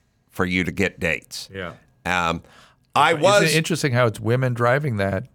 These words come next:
Speaker 1: Yeah.
Speaker 2: I've,
Speaker 1: I was,
Speaker 2: I've said women
Speaker 1: I
Speaker 2: drive a
Speaker 1: was,
Speaker 2: lot of these, these trends and
Speaker 1: I
Speaker 2: the
Speaker 1: was,
Speaker 2: politics. And
Speaker 1: I was tallish and not unattractive and athletic,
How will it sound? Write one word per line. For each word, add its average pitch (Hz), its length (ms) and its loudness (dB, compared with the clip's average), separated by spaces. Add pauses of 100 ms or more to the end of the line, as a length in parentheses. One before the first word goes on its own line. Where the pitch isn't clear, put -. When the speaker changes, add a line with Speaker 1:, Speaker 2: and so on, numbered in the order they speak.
(140)
Speaker 1:
Yeah. 107 200 0 (240)
Speaker 2:
I've, 127 160 2
Speaker 1:
I - 20 0
was, 120 220 2
Speaker 2:
I've - 40 -4
said 160 260 2
women 135 160 4
Speaker 1:
I - 40 0
Speaker 2:
drive 127 220 4
a - 40 2
Speaker 1:
was, 123 80 2
Speaker 2:
lot 131 220 4
of 135 40 -2
these, 127 240 -2
these 120 300 -4
trends 127 540 -2
and 127 100 2
Speaker 1:
I 143 60 4
Speaker 2:
the 156 60 0
Speaker 1:
was, 180 220 2
Speaker 2:
politics. 123 640 -2
And 117 140 -12 (460)
Speaker 1:
I 127 100 4
was 131 240 2
tallish 190 1080 2 (640)
and 127 480 2 (160)
not 135 460 2
unattractive 123 1160 2 (220)
and 117 220 0
athletic, 127 840 0